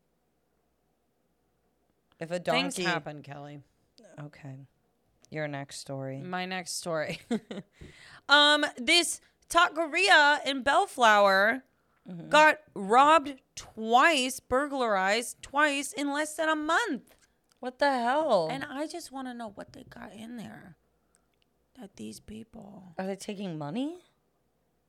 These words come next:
Speaker 2: I, I think
Speaker 1: I
Speaker 2: so.
Speaker 1: guess so. I mean, they're not taking shredded
Speaker 2: But it's
Speaker 1: cheese.
Speaker 2: like, this, this taqueria must be fucking ballin'.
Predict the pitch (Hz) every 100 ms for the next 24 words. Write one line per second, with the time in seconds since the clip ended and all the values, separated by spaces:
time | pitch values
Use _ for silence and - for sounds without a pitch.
0 | _ - - _ _ - - 196 240 160
1 | 170 175 220 - 170 160 165 160 160 170
2 | 165 180 170 165 - 175 269 269 220 262
3 | 165 277 277 - - 277 - - 226 226
4 | - 214 240 196 160 147 160 - 180 -
5 | 156 156 202 214 202 - 196